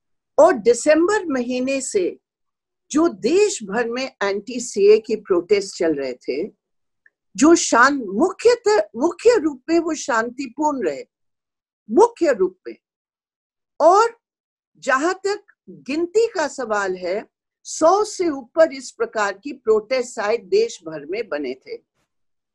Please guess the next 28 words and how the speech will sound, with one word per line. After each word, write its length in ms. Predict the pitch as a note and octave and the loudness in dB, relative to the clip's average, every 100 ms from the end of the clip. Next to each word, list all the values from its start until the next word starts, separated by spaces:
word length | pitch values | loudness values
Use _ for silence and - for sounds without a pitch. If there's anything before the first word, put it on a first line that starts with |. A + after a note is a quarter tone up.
| _ _ - | _ _ 4
और 160 | E4 C#4+ | 4 4
दिल्ली 440 | F#3+ B3+ C4 F#4 | -4 -4 -2 -2
में 300 | D4+ A3+ F#3+ | 0 -4 -6
भी 220 | B3 D#4 | -8 -8
और 380 | - - C4+ A#3 | -6 -2 -2 -2
north 280 | G3+ A3+ B3 F4+ | -4 -4 -2 0
east 300 | F#4 - A3+ | 0 -4 -6
में 280 | F#3 F3 | -4 -4
भी 300 | F3 G3 E4 - _ _ _ _ | -4 -4 -6 -14 _ _ _ _
इस 180 | F4 - | -2 0
प्रकार 520 | - G#3+ F#3 F3 E3+ D4 | -4 -2 -2 -2 -2 -10
की 100 | C#4 | -8
बहुत 440 | F3+ F3+ A#3 - | -8 -4 -4 -2
सारे 300 | G3 E3 G3 | -2 0 0
sites 480 | G3 D3+ C#3+ - - | -2 -4 -6 -10 -12
थे। 80 | A#2 - _ _ F3 | -12 -14 _ _ 0
north 240 | G#3+ A#3+ C#4+ | 2 4 4
east 260 | F4 - B3+ | 4 2 -2
में 220 | A#3+ A3+ | -2 -2
तो 180 | C4+ C4+ | -4 -2
लगभग 480 | A3 G3+ A3 A#3+ _ | 0 0 -2 -4 _
आठ 300 | G3+ A#3 A#3+ | 2 4 0
या 120 | A#3+ G#3 | -4 -4
नौ 260 | F#3 G3+ | -2 -2
sites 520 | G3+ F3 C#3+ - - - | -4 -10 -10 -12 -20 -20
थे। 60 | - _ _ _ _ _ _ _ _ _ _ _ _ _ D4+ | -20 _ _ _ _ _ _ _ _ _ _ _ _ _ 2
अब 240 | F4 G3+ | 2 0
जो 320 | G#3 F4+ B3 | -2 0 -2